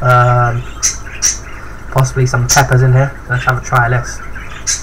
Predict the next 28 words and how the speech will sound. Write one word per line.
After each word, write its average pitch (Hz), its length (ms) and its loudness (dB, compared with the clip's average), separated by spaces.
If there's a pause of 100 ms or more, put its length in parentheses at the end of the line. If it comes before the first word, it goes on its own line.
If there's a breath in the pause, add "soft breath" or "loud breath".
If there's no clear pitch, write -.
(3500)
Oh 127 160 8
yeah, 127 240 6 (600)
mashed 135 240 -2
potatoes 139 580 4
and, 123 380 4 (2250)
and 131 100 0
some 151 140 4
sort 139 160 2
of 131 120 0
beef. 135 280 4
Looks 131 180 0
like 131 120 4
there's 127 100 4
little 123 140 2
chunks 135 260 2
of 131 80 -2
beef 131 180 0
in 135 60 2
it. 139 80 0
Let's 131 140 -2
try 139 160 4
this 127 100 -2
bit 117 140 -6
with 123 140 -2
a - 40 -8
bit - 100 -8
of 123 60 -2
meat. 131 180 0